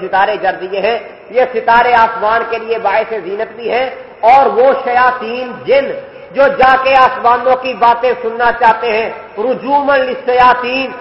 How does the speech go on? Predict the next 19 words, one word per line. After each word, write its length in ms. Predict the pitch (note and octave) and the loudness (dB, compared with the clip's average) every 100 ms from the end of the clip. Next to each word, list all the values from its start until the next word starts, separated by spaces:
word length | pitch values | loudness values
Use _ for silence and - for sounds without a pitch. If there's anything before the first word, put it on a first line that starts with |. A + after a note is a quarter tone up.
| - - | -18 -4
یہ 120 | C4+ C#4 | 0 0
ستارے 420 | A#3 A#3+ A#3+ C4 C4 - | 0 2 4 4 0 -4
ٹوٹ 360 | - C#4+ D4 D4 | -2 0 0 -2
ٹوٹ 280 | B3 A#3+ A#3+ | -4 -4 0
کے 100 | C4+ | -2
ان 220 | B3 C4+ | 0 -2
کو 140 | C4+ | 0
لگتے 320 | B3 - - - | 0 -2 -6 -12
ہیں۔ 160 | - - - - - - - _ _ _ _ _ - - - - _ _ _ _ _ _ _ _ _ | -14 -18 -20 -20 -20 -20 -20 _ _ _ _ _ -20 -20 -20 -20 _ _ _ _ _ _ _ _ _
إِلَّا 400 | A3 A#3 A3 G#3+ | -2 0 2 2
مَنِ 220 | G#3 G#3 | 2 -2
اسْتَرَقَ 480 | G#3 - G#3+ G#3 G3+ | -4 -2 0 0 -2
السَّمْعَ 580 | G3 - B3+ A#3 G3 E3+ - - - - | -6 0 -2 2 2 2 -2 -14 -12 -2
فَأَتْبَعَهُ 840 | A#3+ C4+ C#4+ - B3 A3+ G3+ G#3 - | 2 2 0 -2 0 2 2 2 -2
شِهَابٌ 460 | A#3+ - A#3+ B3+ A3 G3 | -6 2 4 4 0 -4
مُّبِينٌ، 600 | F#3+ E3+ A#3 A3+ F#3+ C3 - - - - - _ _ _ _ _ _ _ _ _ _ _ _ _ _ _ _ _ _ _ _ _ _ _ _ _ _ _ _ _ _ _ _ _ _ - | -6 -4 -6 -6 -8 -12 -20 -20 -20 -20 -20 _ _ _ _ _ _ _ _ _ _ _ _ _ _ _ _ _ _ _ _ _ _ _ _ _ _ _ _ _ _ _ _ _ _ -6
جو 160 | G3+ | -4
بھی 160 | A3+ B3 | -2 -4
جن 380 | G3 F#3 B3 | -4 -2 -2